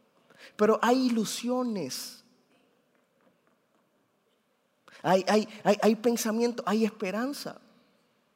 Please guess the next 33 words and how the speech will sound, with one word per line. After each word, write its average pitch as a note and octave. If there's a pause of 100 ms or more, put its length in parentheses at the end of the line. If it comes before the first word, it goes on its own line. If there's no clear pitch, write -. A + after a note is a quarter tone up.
(960)
Y, G#3+
y G#3+
la A3
esperanza A#3+
del B3
niño B3+
es, A#3+
"¿Qué B3+
regalo B3
me A#3
va -
a -
traer A#3+
Santa A#3
Claus?". - (2500)
Y, A3
y A3
la G#3
esperanza A3+
de A3+
nosotros G#3+ (380)
es D#3
decir, E3
"Mi D#3
regalo D3
de E3+
salvación D3+
está -
seguro C#3+
en B2
el A2+
Dios A2
Todopoderoso". -